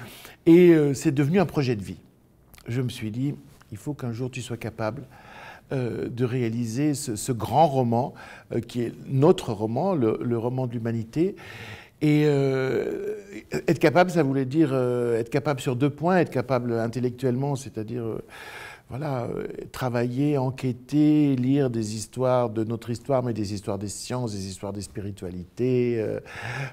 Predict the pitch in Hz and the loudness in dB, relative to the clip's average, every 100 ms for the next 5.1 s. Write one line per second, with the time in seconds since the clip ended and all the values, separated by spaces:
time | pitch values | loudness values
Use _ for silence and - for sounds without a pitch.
0 | - - - - - 87 90 90 90 92 | -10 -12 -12 -14 -14 -12 -12 -8 -8 -6
1 | 98 - 135 117 - 90 104 117 165 - | -10 -6 -4 -4 -6 -8 -6 -6 -8 -10
2 | - - - - 127 123 127 120 120 - | -20 -20 -20 -4 -4 -2 0 2 0 -4
3 | 123 175 143 - 123 147 151 131 123 139 | -2 2 0 -2 -4 -2 -2 -2 -4 -6
4 | 135 127 117 123 127 123 123 - 175 196 | -4 -2 0 0 -2 -2 -6 0 4 4